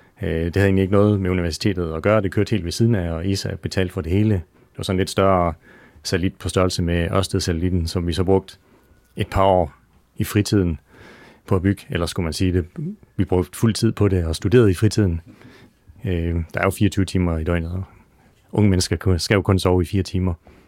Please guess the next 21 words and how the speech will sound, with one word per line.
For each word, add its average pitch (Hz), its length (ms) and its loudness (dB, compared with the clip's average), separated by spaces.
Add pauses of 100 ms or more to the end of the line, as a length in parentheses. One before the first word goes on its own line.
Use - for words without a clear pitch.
(600)
Men, 104 180 2
øh, 98 100 4
det 123 80 4
lykkedes 143 220 6
i 117 40 2
hvert 104 80 0
fald 113 180 2 (140)
at 92 60 -6
få - 80 -4
lavet 95 340 0 (280)
et 92 100 -6 (440)
rigtig 95 320 0 (160)
meget 92 240 2
satellitarbejde 90 640 0
i 87 380 -2
løbet 87 220 0
af 82 60 -2
de 95 160 2
år, 87 140 0
jeg 101 140 2
studerede. 85 380 -6